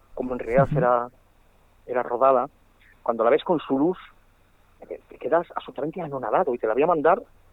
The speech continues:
Speaker 1: Y yo hacía eso en, en las, en las más llamadas clases, hacía terrorismo intelectual, ¿no? Les ponía a los chicos y chicas, "Os voy a poner unas películas, vamos a jugar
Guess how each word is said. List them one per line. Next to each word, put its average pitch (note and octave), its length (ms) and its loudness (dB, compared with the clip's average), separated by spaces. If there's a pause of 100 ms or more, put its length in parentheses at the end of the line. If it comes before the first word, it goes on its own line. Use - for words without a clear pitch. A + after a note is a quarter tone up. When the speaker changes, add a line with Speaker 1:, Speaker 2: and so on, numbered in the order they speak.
(140)
Speaker 1:
Y - 120 -4
yo D#3+ 80 4
hacía D#3+ 220 4
eso D3 220 4
en, C3 240 2
en B2+ 120 -2
las, B2 180 4 (260)
en C3 120 -6
las B2 160 -2
más B2+ 180 2
llamadas B2+ 300 -2
clases, D#3+ 340 -2
hacía C3 220 -2
terrorismo C#3+ 440 -2
intelectual, C3+ 580 0
¿no? D3 100 0
Les C3+ 160 -2
ponía C#3+ 300 2
a C#3+ 40 4
los C#3 140 4
chicos - 340 -4
y - 40 -16 (100)
chicas, B2 320 -2 (340)
"Os - 140 0
voy F3 80 4
a - 40 0
poner G3+ 160 2
unas G3+ 120 0
películas, A#2 460 -6 (280)
vamos D3 240 -2
a - 40 -8
jugar D#3+ 420 2